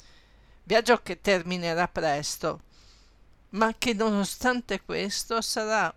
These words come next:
una delle fonti di immagine della sua poesia. Poi, eh,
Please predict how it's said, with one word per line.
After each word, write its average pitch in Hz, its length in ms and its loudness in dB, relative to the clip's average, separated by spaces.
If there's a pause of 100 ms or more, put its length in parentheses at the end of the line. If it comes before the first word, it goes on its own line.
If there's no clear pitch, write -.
una 196 480 -6
delle 156 480 -4 (480)
fonti 220 840 -4 (160)
di 202 180 -6
immagine 175 840 -2 (500)
della 170 840 -2
sua 156 380 -4
poesia. 147 680 -8 (1700)
Poi, 254 420 2 (840)
eh, 175 320 0